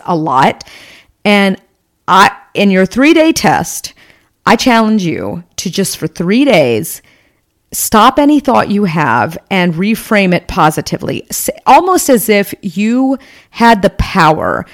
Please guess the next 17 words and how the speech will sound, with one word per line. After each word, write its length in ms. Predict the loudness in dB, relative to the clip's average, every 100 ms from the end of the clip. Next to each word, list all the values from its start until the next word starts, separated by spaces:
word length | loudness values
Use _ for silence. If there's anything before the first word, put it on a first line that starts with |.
| -20 -6
to 100 | -6
cast 460 | -2 0 0 0
a 40 | -4
spell 400 | -4 0 2 2
with 160 | 0
your 160 | 0 -2
words. 580 | -2 -4 -6 -8 -10 -10 _ _ _ _ -6
Well, 380 | 2 4 4
wh-, 220 | 0 -2 2
what 220 | 2 2
would 120 | 0
change 400 | 0 2 2 0
about 280 | 2 2 2
what 220 | -2 -2
you 80 | -2
were 140 | -2
saying? 540 | -4 -4 -6 -6 -10